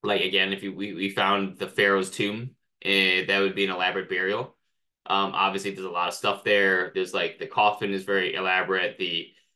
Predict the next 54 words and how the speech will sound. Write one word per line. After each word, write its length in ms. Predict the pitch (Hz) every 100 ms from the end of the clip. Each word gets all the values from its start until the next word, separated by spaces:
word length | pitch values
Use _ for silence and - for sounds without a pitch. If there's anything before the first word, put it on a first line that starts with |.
| _ -
the 120 | 95
jewels 380 | - 113 107 101
are 80 | 101
very 160 | 101
elaborate. 580 | 95 92 92 87 95 90
The 80 | 98
way 160 | 104
they 120 | 117 104
made 480 | 101 101 104 98
the 260 | 90 98 95
tomb 500 | - 113 110 113 110 127
itself 460 | 98 - 98 98
is 140 | 98 87
very 260 | 92 92
elaborate, 440 | 90 87 87 90 82
whatever, 320 | 87 80 73
right? 120 | 82
That's 140 | 98 -
the 80 |
physical 240 | 104 98 95
part. 360 | 98 76 - _ _ _ _
But 260 | 151 175 180
it 100 | 120
could 160 | 117 135
also 380 | - 117 117 110
be 360 | 101 101 104
at 80 | -
the 80 | 123
cultural 340 | 220 196 151
part, 300 | - 87 - _
right? 340 | 85 98 - 113
Because 200 | 127 127
if 80 |
you 100 | 135
look 160 | 147 165
at 80 | 147
a 60 |
lot 160 | 117 120
of 100 | 110
cultures, 440 | 170 190 113 113 - _ _ _
what 120 | - 143
do 60 |
they 120 | 156
do 120 | 139 139
with 80 |
their 100 | 123
dead? 340 | 110 120 113 - _ _ _ _ _ _ _
They 140 | 104 82
bury 240 | 90 95
them 300 | 101 127 143 _ _
or 80 | 95
they 60 | 123
burn 260 | 131 156
them 240 | 110 71